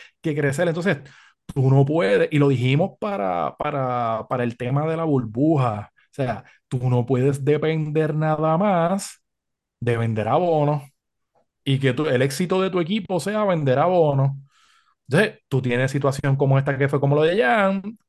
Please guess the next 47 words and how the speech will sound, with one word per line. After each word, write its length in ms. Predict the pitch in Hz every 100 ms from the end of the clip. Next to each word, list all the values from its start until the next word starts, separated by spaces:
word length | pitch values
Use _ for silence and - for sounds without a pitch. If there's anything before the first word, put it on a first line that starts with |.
| _
que 160 | 120
la 160 | 113 107
pelea 680 | 107 104 113 123 151 175
y 140 | 175 175
el 160 | 180
problema, 520 | - 180 185 254 240 185
yo 100 | 135
estoy 180 | -
seguro 440 | 165 180 175 190 196
que 400 | 214 233 254 226
es 120 | 220 - -
explicarle 720 | 131 139 151 135 127 135 143
a 60 |
los 120 | 143 139
abonados 640 | 156 170 160 175 190 175
de 100 | 180
Santurce 520 | - 185 185 240 220
que 80 | 175
tú 80 | 139
no 60 |
lo 100 | 135
vas 120 | 139 143
a 40 |
tener 140 | 147 147
desde 200 | 147 156
el 40 |
primer 300 | 160 170 170
día, 220 | 196 254
cuando 260 | 190 151 131
tú 100 | 135
le 80 | 139
vendiste 360 | 156 160 -
a 140 | 180 180
ellos 160 | 175 180
unos 160 | 185
abonos 320 | 185 196 240 196
diciendo, 400 | 151 214 214 - _ _ _ _ _ -
"Jan 140 | 98
Clavel 360 | 92 90 87 95
va 60 | 135
a 20 |
estar 160 | 214 220
desde 160 | 180
el 60 | 139
primer 360 | 120 117 131
día". 280 | 139 120 - _ _ -
Entonces, 300 | _ 165 147